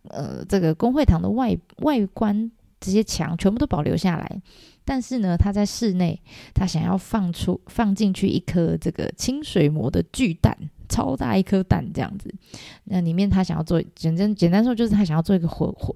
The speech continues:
椭圆形的这个清水混凝土的空间这样子。那当然他意思是说，他想要把大阪的这个记忆就是镶到这个，呃，中-，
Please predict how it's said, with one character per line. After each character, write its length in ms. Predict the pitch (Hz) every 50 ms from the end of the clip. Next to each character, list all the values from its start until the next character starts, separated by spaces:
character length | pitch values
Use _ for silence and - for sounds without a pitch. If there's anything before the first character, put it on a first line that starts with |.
| - _
椭 240 | - - 175 160 170
圆 240 | 170 170 202 254
形 300 | 294 - - 175 160 156
的 100 | 160 170
这 100 | 160 - 170
个 220 | - - - -
清 160 | - - 196
水 140 | 202 - -
混 160 | 170 - 175
凝 100 | 185 214
土 140 | - - -
的 100 | - - -
空 300 | - - - 139 - - -
间 220 | - - - 180 175 175
这 80 | -
样 160 | - - - -
子。 160 | - - 214 - _ - - - - - - -
那 120 | 214 214
当 160 | 196 - 202 202
然 140 | 190 175
他 160 | 170 170 190 208
意 220 | 208 196 202 208
思 60 | 180
是 140 | 185 180 180
说， 180 | 170 170 156 160 - - - - _
他 120 | - 202 202
想 160 | - 170 160
要 120 | 175 202 190
把 240 | - - - - - _
大 160 | - 214 202
阪 160 | - - -
的 100 | - -
这 140 | - 151 175
个 100 | 185 175 160
记 220 | - - 185 180
忆 240 | 170 170 165 160 -
就 140 | - - 160
是 260 | 160 175 170 - -
镶 440 | 160 - - - 208 196 202 208 208
到 180 | 220 208 175
这 140 | 160 - 165
个， 280 | 175 - - - - -
呃， 400 | - - 165 160 156 151 - - 196
中-， 240 | - 202 185 190 190